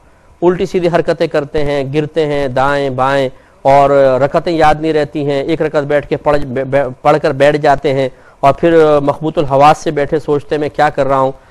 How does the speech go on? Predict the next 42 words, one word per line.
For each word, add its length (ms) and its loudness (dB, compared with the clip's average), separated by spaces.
अगर 160 2
इस 260 -6
किस्म 380 -2
की 140 -6
कैफियत 500 -2
है 80 2
तो 120 -6
बिल्कुल 340 -2
आप 180 0
उनको 220 -4
रोक 200 0
सकती 340 -8
हैं, 160 -2
मना 220 -4
कर 140 -6
सकती 360 -6
हैं, 160 -2
क्योंकि 200 0
अल्लाह 240 0
तबारक 440 -2
व 40 -2
तआला 240 -2
ने 100 -6
खुद 220 -4
कुरान 300 -2
अजीम 420 -4
में 180 -2
वाज़ेह 340 2
तौर 200 -2
पर 100 -6
इरशाद 280 -2
फरमाया 380 -4
कि 120 -8
जब 200 -6
तुम 160 -8
हालत 320 -4
नशा 320 -4
में 120 -2
हो 260 0
तो 80 0
नमाज 540 0
के 300 -4